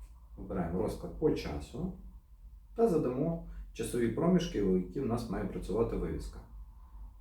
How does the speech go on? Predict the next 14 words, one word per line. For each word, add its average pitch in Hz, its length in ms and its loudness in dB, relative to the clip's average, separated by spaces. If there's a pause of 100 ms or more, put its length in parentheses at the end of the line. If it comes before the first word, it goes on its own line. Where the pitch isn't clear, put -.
Значить, - 380 -6
вмикаємо 87 520 -4 (960)
від 113 280 -4
опівночі 90 680 -2
до 90 340 -2 (1700)
шістнадцятої 113 800 -6 (340)
у 185 40 -6
нас - 100 -4
буде 90 260 -6
вивіска 92 460 -4 (500)
вимкнута. 90 640 -2 (680)
З 104 300 -2 (160)
шістнадцятої 95 1040 -2 (2000)
до 95 340 0